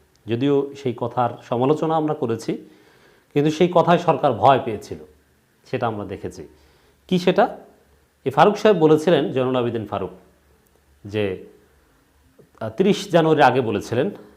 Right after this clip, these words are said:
যে সংসদের অধিবেশন, সংসদকে প্রতিহত করা হবে। যদিও প্রতিহত করার চিন্তা তাদের, আসলে তাদের ছিল না বা প্রতিহত করা সম্ভব নয়, কিন্তু এই ফারুক সাহেবের ঘোষণার প্রেক্ষিতেই কিন্তু ডিএমপি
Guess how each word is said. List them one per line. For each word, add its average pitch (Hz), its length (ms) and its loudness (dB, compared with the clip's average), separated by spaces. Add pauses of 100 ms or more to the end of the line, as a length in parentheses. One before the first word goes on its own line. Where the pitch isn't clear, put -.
(140)
যে 98 460 -6
সংসদের 143 840 -2
অধিবেশন, 127 640 -4 (380)
সংসদকে 123 500 -8
প্রতিহত 175 480 0
করা 104 240 -2
হবে। 87 200 -10 (1400)
যদিও 180 280 6
প্রতিহত 180 420 4
করার 156 340 6
চিন্তা 151 280 -2
তাদের, 131 260 0
আসলে 131 260 -4
তাদের 123 220 -2
ছিল - 200 -4
না 208 140 0
বা 208 80 0
প্রতিহত 131 380 -4
করা 120 200 -2
সম্ভব 107 440 -4
নয়, 90 340 -8
কিন্তু 147 460 -4 (300)
এই 104 80 -8
ফারুক 165 340 4 (240)
সাহেবের 185 440 2
ঘোষণার 147 440 -2
প্রেক্ষিতেই 180 560 0
কিন্তু 117 280 -2
ডিএমপি 123 640 -2